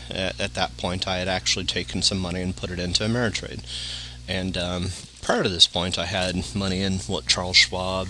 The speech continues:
um, E-Trade, um, all these different accounts like that. But, uh, this is the first time I decided to actually, hmm,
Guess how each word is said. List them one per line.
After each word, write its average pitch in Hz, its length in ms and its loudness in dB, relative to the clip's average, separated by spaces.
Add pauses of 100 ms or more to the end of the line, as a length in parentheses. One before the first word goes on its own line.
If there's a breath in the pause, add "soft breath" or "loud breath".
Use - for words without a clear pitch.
(140)
um, 90 280 -2
E-Trade, 98 680 0 (520 loud breath)
um, 92 340 -2 (160)
all 107 140 2
these 101 200 0
different - 280 -2
accounts 104 420 4
like 92 320 -2
that. - 440 -6 (140)
But, 85 240 -2
uh, 90 200 -2
this 90 240 6
is 92 80 -2
the 95 60 -6
first 87 260 0
time 90 200 -4
I 87 220 -4 (480 loud breath)
decided 90 360 6
to 90 80 0
actually, 85 320 0 (840)
hmm, 131 160 6